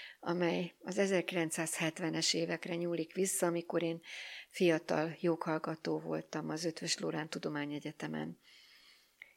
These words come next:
Ezerkilencszázhetvenhét március negyedikén történik mindez, amiről én most mesélni fogok. Ez a felejthetetlen nap.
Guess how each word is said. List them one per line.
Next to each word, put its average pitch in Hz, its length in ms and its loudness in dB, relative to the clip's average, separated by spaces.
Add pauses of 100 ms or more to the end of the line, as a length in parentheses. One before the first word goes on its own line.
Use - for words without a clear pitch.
(440)
Ezerkilencszázhetvenhét 165 2000 0
március 160 540 2
negyedikén 160 920 -2
történik - 680 -4
mindez, 170 420 0
amiről 160 340 -2
én 160 120 -4
most 156 320 -4 (760)
mesélni 151 500 2
fogok. - 580 -4 (1500)
Ez 170 180 -2
a 175 60 0
felejthetetlen 160 1200 0
nap. - 380 -8